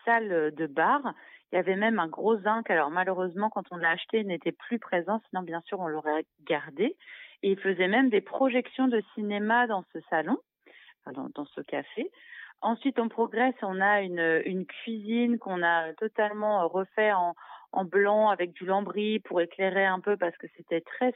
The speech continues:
sombre. Euh, on a une vue sur le jardin, donc c'est plutôt, c'est plutôt très joli maintenant. Et enfin, la salle à manger, euh, rose et dorée,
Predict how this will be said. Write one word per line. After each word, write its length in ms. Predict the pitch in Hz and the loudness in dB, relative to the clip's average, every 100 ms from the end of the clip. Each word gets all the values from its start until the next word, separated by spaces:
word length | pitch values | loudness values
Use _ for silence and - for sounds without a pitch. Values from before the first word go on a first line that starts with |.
| - | -4
sombre. 340 | 202 269 262 - _ _ - - - | -4 -2 -2 -4 _ _ -20 -18 -6
Euh, 180 | 160 156 | 0 0
on 160 | 147 170 | 2 0
a 80 | |
une 120 | 170 190 | 0 -2
vue 180 | 214 | -6
sur 200 | 202 202 | -4 -2
le 120 | 180 170 | 0 0
jardin, 400 | 175 170 190 196 | 0 -2 -2 -2
donc 160 | 160 - | -4 -8
c'est 120 | 156 | -12
plutôt, 360 | 170 - 175 170 | -12 -6 -6 -4
c'est 80 | - | -10
plutôt 280 | - - 180 | -12 -12 -12
très 200 | - 202 | -6 -4
joli 280 | 190 185 202 | -2 -2 -4
maintenant. 500 | 170 - 185 233 302 - - - | -4 -4 0 0 0 -8 -20 -4
Et 80 | 180 | 0
enfin, 280 | 180 - 254 | 0 2 2
la 200 | 233 190 - - | 4 2 0 0
salle 140 | 254 | 4
à 80 | 233 | 4
manger, 480 | 214 214 180 220 339 440 494 | 2 -2 0 2 2 0 -2
euh, 360 | 170 156 147 | -2 -2 -4
rose 440 | 143 - 240 262 185 | -6 0 2 2 0
et 100 | 165 | -4
dorée, 420 | 170 160 160 | -2 -2 0